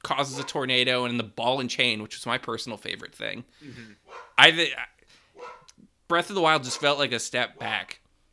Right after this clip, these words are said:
Speaker 1: in terms of actual, like, combat because the swordplay was so bland,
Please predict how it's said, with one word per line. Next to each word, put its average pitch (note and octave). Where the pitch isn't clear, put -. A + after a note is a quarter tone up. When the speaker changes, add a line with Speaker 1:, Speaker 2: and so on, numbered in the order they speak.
Speaker 1:
in B2
terms A#2
of G#2+
actual, A2+
like, G#2+
combat G#2+
because A2
the A#2
swordplay A#2
was B2+
so C#3
bland, A2+